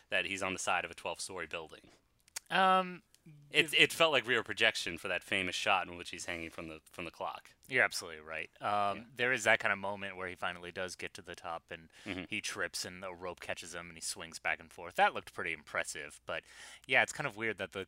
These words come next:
Speaker 2: clock, him dangling from the clock, is kind of the main image that it sticks in everyone's minds when they think about this movie. Like, 'cause, it's
Speaker 1: Well,
Speaker 2: not,
Speaker 1: 'cause I
Speaker 2: again,
Speaker 1: think it's,
Speaker 2: like
Speaker 1: it's the point he's trying to reach. So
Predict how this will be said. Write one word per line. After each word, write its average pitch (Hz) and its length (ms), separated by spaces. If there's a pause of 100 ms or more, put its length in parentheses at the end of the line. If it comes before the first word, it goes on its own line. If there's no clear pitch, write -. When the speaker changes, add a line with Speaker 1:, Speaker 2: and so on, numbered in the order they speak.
Speaker 2:
clock, 117 560
him 131 300
dangling 104 400
from 95 140
the 90 60
clock, 92 320
is 87 100
kind 90 180
of 87 80
the 85 100 (100)
main 90 520 (880)
image 117 300
that 92 120
it 104 140
sticks - 280
in 98 80
everyone's 90 360
minds 87 340
when 82 100
they 78 60
think 80 200
about 76 200
this - 240
movie. 69 360 (380)
Like, 101 200
'cause, 107 260 (920)
it's - 180
Speaker 1:
Well, 143 120
Speaker 2:
not, 135 80
Speaker 1:
'cause 131 80
I - 20
Speaker 2:
again, 202 80
Speaker 1:
think 147 120 (100)
it's, 113 80
Speaker 2:
like - 120
Speaker 1:
it's 131 200
the 131 120
point 131 280
he's 107 120
trying 110 200
to 87 60
reach. 92 420
So 101 260